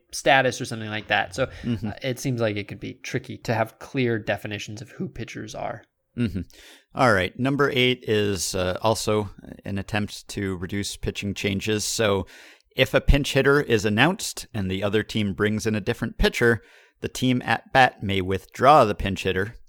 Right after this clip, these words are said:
Speaker 2: and may use him later in the game. In other words, being announced as the pinch hitter does not mean that he is in the game, does not mean that the other player has been replaced. It merely signals an intention to put the other player in the game. He's not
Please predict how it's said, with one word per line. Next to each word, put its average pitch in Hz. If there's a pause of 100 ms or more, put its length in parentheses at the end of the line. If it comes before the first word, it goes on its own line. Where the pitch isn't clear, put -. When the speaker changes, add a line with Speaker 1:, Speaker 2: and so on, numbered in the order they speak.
Speaker 2:
and 87
may 85
use 92
him 92
later 87
in 92
the 101
game. 110 (400)
In 95
other 98
words, 95
being 92
announced 131
as 139
the -
pinch 135
hitter 135
does 92
not 139
mean 131
that -
he 117
is 104
in 202
the 185
game, 120
does 104
not 143
mean 131
that 120
the 110
other 104
player 104
has 98
been 90
replaced. 139
It -
merely 117
signals 107
an 98
intention 107 (360)
to -
put -
the 92
other 87
player 90
in 85
the 82
game. 85
He's 85
not 87